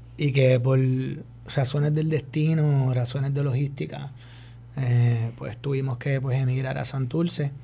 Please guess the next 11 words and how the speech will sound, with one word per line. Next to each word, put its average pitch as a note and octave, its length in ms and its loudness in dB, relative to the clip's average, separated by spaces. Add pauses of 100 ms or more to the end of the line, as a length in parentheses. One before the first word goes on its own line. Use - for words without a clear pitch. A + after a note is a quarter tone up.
(720)
eh, A#2+ 520 2 (840)
siendo C3 380 2
como C3+ 260 4
que, B2+ 460 4 (680)
estableciendo C3 760 0
como C3+ 240 4
que C3 260 4
la, C3+ 240 -2
la C3+ 200 -2
base C3+ 420 -2
para C#3 460 -10